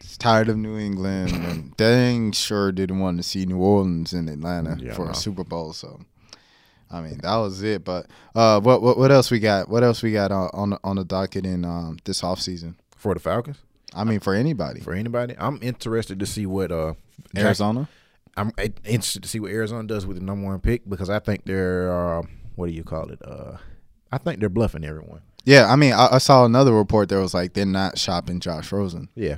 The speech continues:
Speaker 2: And
Speaker 1: So I
Speaker 2: then
Speaker 1: was
Speaker 2: I,
Speaker 1: like,
Speaker 2: why would you, why would you, I don't get, okay, I don't get why people would take, um, t-,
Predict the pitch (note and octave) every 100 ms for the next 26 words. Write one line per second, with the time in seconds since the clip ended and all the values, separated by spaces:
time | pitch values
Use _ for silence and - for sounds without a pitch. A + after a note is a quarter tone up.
0 | - - G2+ G2+ G2 F#2 F2+ A#2 C3+ A#2
1 | A2+ F#2+ G2+ A#2+ A2+ G#2 - - D#3+ A#3
2 | G#3+ F#3 G3+ - - - - C#3 D3 E3+
3 | F3 D#3 C#3+ B2 C#3 B2+ G#2 F#2+ B2 G2
4 | _ _ _ _ _ _ _ _ _ _
5 | _ _ _ - D#2+ E2 D#2 C#2 - _